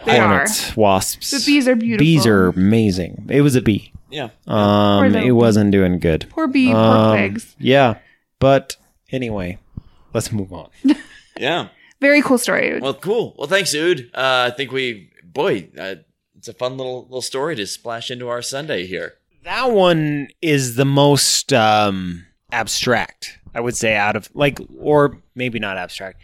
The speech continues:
Speaker 1: Like, a
Speaker 2: The
Speaker 1: physical thing
Speaker 2: less
Speaker 1: happened, right?
Speaker 2: Well,
Speaker 1: But
Speaker 2: yeah, that, that one's, like, less, less parano-, paranormal
Speaker 3: Mm-hmm.
Speaker 2: and more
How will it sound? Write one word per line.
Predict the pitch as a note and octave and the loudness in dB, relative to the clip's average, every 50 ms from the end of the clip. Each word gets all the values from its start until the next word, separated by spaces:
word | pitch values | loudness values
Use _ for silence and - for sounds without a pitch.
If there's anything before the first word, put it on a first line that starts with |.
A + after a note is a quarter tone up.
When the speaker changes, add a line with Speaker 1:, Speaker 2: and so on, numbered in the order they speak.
| - - - | -20 -8 -6
Speaker 1:
Like, | E4+ F#4 F#4+ | -4 -2 0
a | |
Speaker 2:
The | C#3+ C#3+ | 2 4
Speaker 1:
physical | D3 C#3+ D3 D3+ D#4+ F4+ | 4 4 4 4 4 4
thing | F#4 F4+ B3+ B3+ | 6 6 4 4
Speaker 2:
less | A3+ - | 2 2
Speaker 1:
happened, | - G#3 G#3+ - - - - - - - A#3 A#3 - | 0 -2 -2 -2 -6 -10 -10 -8 -8 -8 -8 -6 -6
right? | F#3+ F3 E3+ - D3+ | -4 -4 -2 0 0
Speaker 2:
Well, | F3 F3+ | 2 2
Speaker 1:
But | A#3 A3 | 4 4
Speaker 2:
yeah, | G#3 G#3 F#3 D#3 | 4 4 4 2
that, | C3+ D#3 G3 A3 G3 E3+ G#3 - - F3+ | 2 2 2 2 2 0 -4 -10 -10 -2
that | D#3 F#3+ A3 A#3+ | 0 0 2 2
one's, | B3 B3 A3+ G3 D3+ C#3 | 2 2 2 0 0 0
like, | D3 D3 C#3+ B2+ G#2+ - - - - - _ _ _ _ _ _ _ _ _ _ _ _ _ _ _ _ _ _ _ _ _ _ _ _ | 2 2 2 0 -2 -6 -12 -16 -18 -20 _ _ _ _ _ _ _ _ _ _ _ _ _ _ _ _ _ _ _ _ _ _ _ _
less, | C3+ C3 C#3+ D3 D3+ D3+ - - - - - - - _ _ _ _ _ _ _ _ _ | -4 0 2 2 2 2 0 -2 -4 -4 -6 -8 -14 _ _ _ _ _ _ _ _ _
less | - C3+ C3 C3+ C3+ - - | -6 0 2 2 2 2 -2
parano-, | - _ - - - B2+ A#2+ A#2 G#2+ G#2 G2+ G2+ G2+ G2+ G#2 A2 G2+ - _ _ _ _ _ _ | -2 _ 0 0 2 2 2 2 0 -2 -4 -6 -4 -4 -4 -4 -6 -8 _ _ _ _ _ _
paranormal | - - - A#2 A2 G#2 G2+ G2 G2 G2 G#2 A2 A#2 B2 C3 C3+ D3 D#3 D3+ _ _ _ _ _ _ | -4 -4 -2 -4 -4 -4 -4 -4 -4 -2 -2 0 0 0 0 0 -2 -4 -6 _ _ _ _ _ _
Speaker 3:
Mm-hmm. | _ _ _ A2+ A#2+ C3+ _ _ | _ _ _ _ _ _ _ _
Speaker 2:
and | A#2 A#2 A#2 A#2 | -12 -10 -10 -8
more | A#2 A#2 A2+ A2+ A#2+ A#2+ A#2 A#2 A2+ A2+ A2 | -8 -6 -4 -2 -2 -2 0 0 0 0 -2